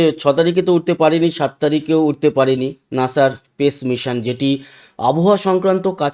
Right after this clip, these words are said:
করার জন্য পাঠানো হলো, আজকে কিন্তু উড়ল। এবং আজকে আটই ফেব্রুয়ারি, ভারতীয় সময় দুপুর বারোটা তিন মিনিটে উড়েছে এই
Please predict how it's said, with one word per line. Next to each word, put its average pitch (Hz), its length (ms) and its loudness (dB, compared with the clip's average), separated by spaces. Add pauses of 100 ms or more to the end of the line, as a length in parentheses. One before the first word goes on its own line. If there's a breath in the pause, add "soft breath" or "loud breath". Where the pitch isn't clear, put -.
করার 156 280 2
জন্য 156 140 4 (140)
পাঠানো 139 280 0 (100)
হলো, 135 160 2 (280)
আজকে 113 340 -6
কিন্তু 135 180 -2 (120)
উড়ল। 95 200 -6 (520)
এবং 123 220 0 (600)
আজকে 113 300 -4 (520)
আটই 139 340 0 (520)
ফেব্রুয়ারি, 147 460 2 (760)
ভারতীয় 185 380 0
সময় 220 240 -2
দুপুর 180 280 -2
বারোটা 151 300 4 (200)
তিন 185 160 -2 (100)
মিনিটে 170 300 2 (160)
উড়েছে 135 340 0 (760)
এই 110 180 -4